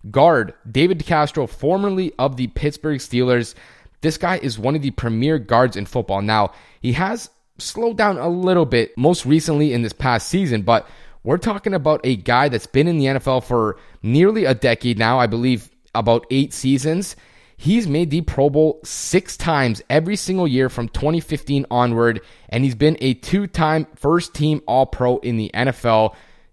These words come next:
Clearly a guy that has a lot of quality in the past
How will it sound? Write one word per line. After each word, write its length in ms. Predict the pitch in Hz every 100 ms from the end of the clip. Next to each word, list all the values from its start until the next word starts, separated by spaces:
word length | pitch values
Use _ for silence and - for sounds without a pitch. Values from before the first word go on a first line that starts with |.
| -
Clearly 500 | - 143 196 214 208
a 140 | 123
guy 240 | 98 117 143
that 140 | 123
has 260 | 101 120 120
a 140 | 107
lot 300 | 98 101 131
of 140 | 170 -
quality 460 | 190 170 175 151
in 80 | 123
the 60 | 135
past 540 | 113 107 107 - -